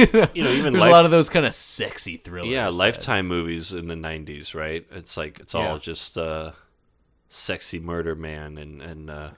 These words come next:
Speaker 1: yeah.
Speaker 2: Murdering jeans guy.
Speaker 1: Uh, what's the, uh, yeah.
Speaker 2: M-,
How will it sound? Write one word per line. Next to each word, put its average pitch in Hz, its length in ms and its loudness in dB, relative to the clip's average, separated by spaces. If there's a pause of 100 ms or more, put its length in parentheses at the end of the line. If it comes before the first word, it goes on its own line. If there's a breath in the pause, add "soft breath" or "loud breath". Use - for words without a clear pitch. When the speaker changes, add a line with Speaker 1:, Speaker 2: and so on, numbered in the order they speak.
(120)
Speaker 1:
yeah. 78 300 -10
Speaker 2:
Murdering 104 720 -2
jeans 92 480 -8
guy. 87 300 -8
Speaker 1:
Uh, 85 60 -10
what's 87 300 -4
the, 123 300 -4
uh, 90 240 -8
yeah. 80 300 -14
Speaker 2:
M-, 101 260 -16